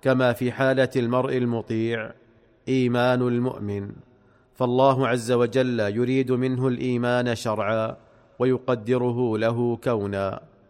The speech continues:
ثانيا، وقد تنتفي الإرادتان، كما في حالة عدم كفر المؤمن، فالله عز وجل لا يريد شرعا من المؤمن أن يكفر،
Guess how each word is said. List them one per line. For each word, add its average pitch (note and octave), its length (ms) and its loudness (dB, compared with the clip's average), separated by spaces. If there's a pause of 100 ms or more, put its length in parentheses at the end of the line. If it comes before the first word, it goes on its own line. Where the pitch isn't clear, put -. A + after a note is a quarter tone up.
(720)
ثانيا، A#2 600 0 (640)
وقد B2+ 380 2
تنتفي B2+ 520 0
الإرادتان، A2+ 1080 0 (580)
كما C3 300 2
في B2 200 -2
حالة C3 460 2
عدم B2 560 0
كفر B2 320 -6
المؤمن، A#2+ 680 -2 (720)
فالله C3 540 2
عز A#2+ 240 -2
وجل B2 460 2
لا G#2+ 400 0
يريد B2+ 440 2
شرعا B2+ 400 0
من A#2+ 240 -2
المؤمن B2 680 -2
أن A2+ 180 -2
يكفر، A2+ 540 -6